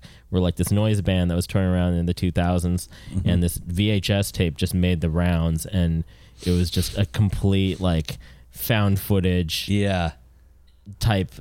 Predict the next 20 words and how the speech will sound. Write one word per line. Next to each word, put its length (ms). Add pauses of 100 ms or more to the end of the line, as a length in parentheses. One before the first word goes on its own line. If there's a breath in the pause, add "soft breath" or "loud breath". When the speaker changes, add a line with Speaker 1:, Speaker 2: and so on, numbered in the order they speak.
(100)
Speaker 1:
It, 180
it's, 280
it's 200
very 180
much 160
like 260
the 100
found 280
footage 200
phenomenon, 680
but 240
it's, 340 (340 loud breath)
it 100
was 280
edited 360
together, 400 (220)
<laughs> 260
Speaker 2:
Right. 300
Speaker 1:
and, 300
uh, 320